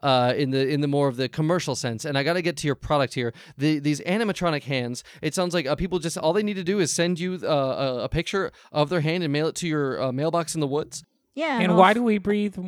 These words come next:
Speaker 3: air and not water?
Speaker 1: Jim, shut up. Uh, Steve, with, with Daddy's <laughs> hands, I gotta know. Uh, uh, I, you gotta be firm on this show. You gotta be firm. Uh, so, Steve,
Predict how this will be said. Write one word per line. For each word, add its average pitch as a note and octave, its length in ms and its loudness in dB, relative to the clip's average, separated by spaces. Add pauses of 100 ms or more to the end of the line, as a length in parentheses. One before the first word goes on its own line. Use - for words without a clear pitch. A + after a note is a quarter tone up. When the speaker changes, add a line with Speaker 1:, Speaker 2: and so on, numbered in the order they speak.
(180)
Speaker 3:
air G#3+ 260 -2
and G3 100 -2
not G3+ 220 -4
water? A3 380 -8 (180)
Speaker 1:
Jim, D3 340 0 (120)
shut - 420 2
up. - 180 -2 (560)
Uh, B2+ 340 6
Steve, G#3 460 2
with, F3+ 240 4
with D#3+ 240 0
Daddy's F3 280 8
<laughs> - 120 6
hands, G3 340 4 (280)
I D3+ 100 2
gotta F3+ 320 6 (140)
know. F#3+ 160 6 (560)
Uh, - 20 -10
uh, D#3 480 8
I, D#3 60 4 (140)
you D#3+ 180 2
gotta F3+ 180 8
be A#3 80 6
firm F#4+ 260 6
on F#3 120 6
this C#3+ 100 4
show. D3+ 140 6
You C3+ 160 4
gotta D#3 240 6
be G#3 100 4
firm. B3 320 4 (300)
Uh, D#3 300 4
so, G3 180 4
Steve, A3+ 520 4